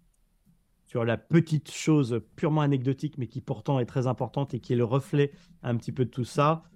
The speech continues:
euh, si dans les entreprises, on arrêtait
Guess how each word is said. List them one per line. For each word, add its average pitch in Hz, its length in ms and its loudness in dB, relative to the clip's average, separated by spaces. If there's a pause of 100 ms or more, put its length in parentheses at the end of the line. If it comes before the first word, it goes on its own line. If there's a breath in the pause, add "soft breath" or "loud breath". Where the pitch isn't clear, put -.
(120)
euh, 117 240 -2
si 135 220 -4
dans 131 100 2
les 135 140 4
entreprises, 139 680 -2 (100)
on 127 160 -2
arrêtait 131 640 -2